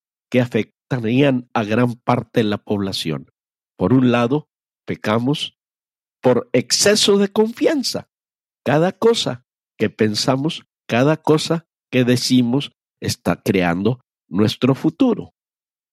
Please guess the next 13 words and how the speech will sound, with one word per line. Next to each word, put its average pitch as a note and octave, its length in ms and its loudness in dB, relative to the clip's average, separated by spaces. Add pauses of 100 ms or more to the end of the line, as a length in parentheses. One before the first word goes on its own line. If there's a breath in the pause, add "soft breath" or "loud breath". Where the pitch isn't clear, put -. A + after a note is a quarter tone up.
(540)
La A#2+ 240 -8
verdad B2 560 -4 (320)
es A#2+ 220 0
que - 160 0
muchos F3 460 2
de E3 100 4
nosotros D3 640 0 (340)
llevamos A2+ 580 2
un D3 280 2
villano G#2+ 760 -2 (720)
que F2+ 300 -2 (380)
nos G2 440 -2
impide A2+ 800 0